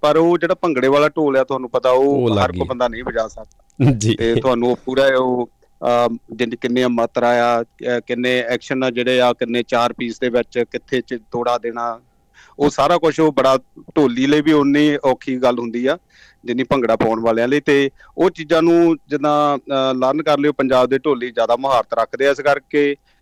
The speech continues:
Speaker 1: ਥੋੜ੍ਹਾ ਜਿਹਾ ਆਪਾਂ ਨੂੰ ਟਾਈਮ ਲੱਗਾ ਇਹ, ਅ, ਮੁੰਡਿਆਂ ਨੂੰ ਮੰਗਾਉਣ ਦੇ ਵਿੱਚ, ਪਰ, ਅ, ਬਾਬੇ ਦੀ, ਦੀ ਕਿਰਪਾ ਨਾਲ ਬਹੁਤ ਵਧੀਆ ਜੀ। ਹੁਣ ਤਿੰਨ ਤੋਂ ਚਾਰ ਢੋਲੀ ਆਸਟ੍ਰੇਲੀਆ ਵਿੱਚ ਜਿਹੜੇ ਪੰਜਾਬ ਦੇ ਨਾਮੀ ਢੋਲੀ ਆ ਪਹੁੰਚ ਚੁੱਕੇ ਹੋਏ ਇੱਥੇ, ਤੇ ਕੱਲ੍ਹ ਨੂੰ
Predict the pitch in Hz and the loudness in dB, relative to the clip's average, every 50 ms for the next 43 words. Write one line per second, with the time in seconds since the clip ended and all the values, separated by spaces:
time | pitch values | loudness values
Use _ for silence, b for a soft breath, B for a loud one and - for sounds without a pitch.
0 | _ _ _ 151 156 175 180 170 170 160 139 - 156 160 147 - 139 131 131 143 | _ _ _ 0 2 2 2 2 2 0 0 0 -2 -2 0 0 0 0 0 2
1 | 143 135 117 104 123 127 131 127 120 131 131 127 131 - - _ _ - - 120 | 0 0 0 2 2 2 2 2 0 0 -2 -2 -4 -6 -10 _ _ -8 -4 0
2 | 120 120 117 117 117 110 107 - - 120 120 117 123 123 120 123 120 117 110 117 | 0 2 2 2 0 -2 -6 -12 -8 -8 -4 -2 -2 -2 -2 -2 -4 -4 -2 -2
3 | 117 120 117 123 127 131 131 - 151 143 _ _ _ _ _ _ _ _ _ - | -2 -2 -2 -2 -2 -2 -2 -2 -8 -8 _ _ _ _ _ _ _ _ _ 0
4 | 139 143 147 147 139 139 - _ _ _ _ - 135 131 123 117 127 127 123 127 | 2 2 4 4 2 2 -2 _ _ _ _ -2 -2 -2 0 0 0 0 2 2
5 | 135 139 143 143 139 135 135 139 - - 127 120 - - 131 131 127 127 127 127 | 2 4 4 2 2 0 -2 -4 -2 -2 -2 -2 0 -2 0 2 2 2 2 2
6 | 120 113 107 110 123 143 160 147 131 123 131 131 139 147 135 135 131 131 127 123 | 0 -2 0 0 2 2 2 0 -2 -4 -2 0 2 2 2 2 0 -2 -2 -4
7 | - _ _ _ _ _ _ _ 131 123 120 - 135 131 - 131 120 120 120 - | -6 _ _ _ _ _ _ _ -2 -2 0 0 -2 0 2 2 2 2 2 0
8 | 135 131 120 123 120 113 - - 117 113 117 120 120 117 113 - - 113 117 120 | -2 -2 0 0 -2 -2 -2 -4 -6 -2 0 0 0 0 -2 -4 -6 -6 -4 -2
9 | 127 127 123 - 120 113 117 113 113 107 120 113 113 120 127 143 156 151 - 151 | -4 -4 -4 -4 -4 -2 0 0 0 -2 -2 -2 -2 -2 0 0 0 0 0 -2
10 | 123 110 117 117 123 120 - - 113 120 120 - 139 - - 127 123 123 127 123 | -4 -4 -6 -6 -6 -6 -4 -6 -6 -6 -6 -10 -16 -10 -8 -4 0 0 0 0
11 | - - 147 156 - 123 - - 113 117 123 131 131 127 123 117 | 0 -6 -6 -6 -6 -10 -6 -4 -6 -4 -6 -10 -14 -14 -16 -18